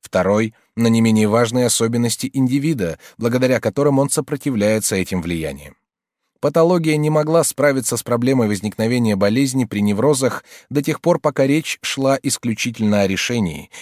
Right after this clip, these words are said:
какую природу, эндогенную или экзогенную,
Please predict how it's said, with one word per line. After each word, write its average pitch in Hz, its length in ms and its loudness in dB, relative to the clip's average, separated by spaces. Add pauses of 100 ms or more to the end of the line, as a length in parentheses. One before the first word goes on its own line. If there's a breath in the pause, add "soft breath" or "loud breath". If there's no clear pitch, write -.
какую 165 360 -2
природу, 110 580 -2 (240)
эндогенную 151 880 2
или 139 320 2
экзогенную, 131 840 0